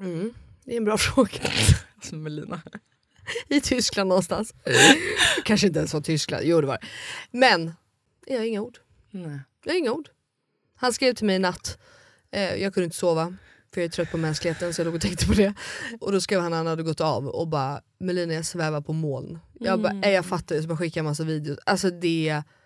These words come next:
Speaker 1: ha-,
Speaker 2: Skulle
Speaker 1: han
Speaker 2: inte han spela i Berlin, typ?
Speaker 1: Han gjorde det. Men jag tror inte att han var i Berlin idag, tror jag.
Speaker 2: Okej.
Speaker 1: Eller något.
Speaker 2: För det såg jag på Nyhetsmorgon för länge sedan.
Speaker 1: Ehm.
Speaker 2: Att, eh, han, eh, musik, eh, som de tar in ibland. Att han bara, "Det var bra val av, liksom,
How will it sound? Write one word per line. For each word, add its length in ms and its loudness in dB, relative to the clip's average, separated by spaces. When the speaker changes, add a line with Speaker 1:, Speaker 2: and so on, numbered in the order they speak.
Speaker 1:
ha-, 340 -12
Speaker 2:
Skulle 140 0
Speaker 1:
han 60 4
Speaker 2:
inte 100 6
han 80 6
spela 220 -2
i 20 0
Berlin, 440 -2
typ? 280 -14
Speaker 1:
Han 200 -6
gjorde 280 -4
det. 140 -4
Men 100 -6
jag 120 0
tror 100 -4
inte 100 -4
att 80 -4
han 100 -2
var 180 -2
i 60 -6
Berlin 300 -2
idag, 340 -4
tror 140 -8
jag. 380 -12
Speaker 2:
Okej. 160 -10
Speaker 1:
Eller 200 -4
något. 340 -10
Speaker 2:
För 120 -8
det 80 -2
såg 160 -6
jag 160 -4
på 80 -14
Nyhetsmorgon 560 -8
för 100 -12
länge 260 -4
sedan. 140 -4
Speaker 1:
Ehm. 640 -6
Speaker 2:
Att, 420 -10
eh, 300 -2
han, 320 -8
eh, 120 -10
musik, 840 -12
eh, 220 -6
som 180 -10
de 120 -10
tar 100 -8
in 160 -6
ibland. 300 -8
Att 140 -10
han 120 -8
bara, 60 -8
"Det 80 -4
var 100 -4
bra 220 -4
val 360 -2
av, 220 -4
liksom, 600 -10